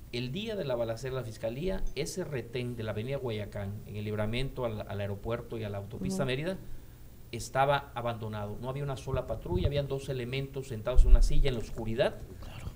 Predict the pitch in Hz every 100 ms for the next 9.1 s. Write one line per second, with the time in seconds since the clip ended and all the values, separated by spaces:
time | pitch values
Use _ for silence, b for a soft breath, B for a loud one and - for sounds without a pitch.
0 | - 110 120 135 - 131 156 156 131 175
1 | 123 107 127 110 110 120 - 156 151 -
2 | - - - - - - 120 123 113 92
3 | - - - - - 127 135 123 107 104
4 | 120 123 117 107 120 123 110 107 120 -
5 | 113 110 104 101 - B B - - -
6 | 120 123 156 160 139 135 151 151 160 156
7 | 143 117 104 98 - - - - - -
8 | - - - 113 135 156 - - 156 -
9 | 107